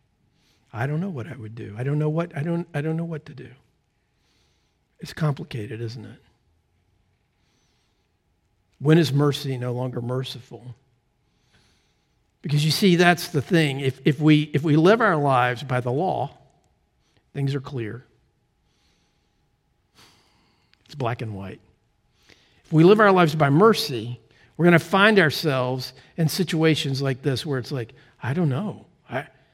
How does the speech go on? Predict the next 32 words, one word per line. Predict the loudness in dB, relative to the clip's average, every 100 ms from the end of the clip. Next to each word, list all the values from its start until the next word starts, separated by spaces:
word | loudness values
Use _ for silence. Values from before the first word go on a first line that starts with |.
| _
this, | -10 -10 -10 -16 -12
this | -12 -10
is | -10
so | -6 -4
hard." | -4 -4 -8 -12 -20 -6 2
And | 6 6 4 0 -2
if | 4 6
we |
content | 6 4 4 0 0 2 4 4
ourselves | 2 2 0 0 2
with | 0 2
the | 0
fact | 2 0 0 0
that, | 0 0 -10 0
"You | 4
know | 6
what? | 6 4
I'm | 4 6
a |
merciful | 6 4 4 0 2
person. | 4 4 4 -4 -4
I | 0 2
am | 2 0 -2
always | 2 6 8 8 6
on | 0
the | 0
search | 0 -2 -2 -4 -12 -20 -20 _
for | 2
someone | 2 4 4 6 4 2 0 -2 -4 4
who | 4
deserves | 6 4 4 4 4
mercy. | 2 2 0 -6 -12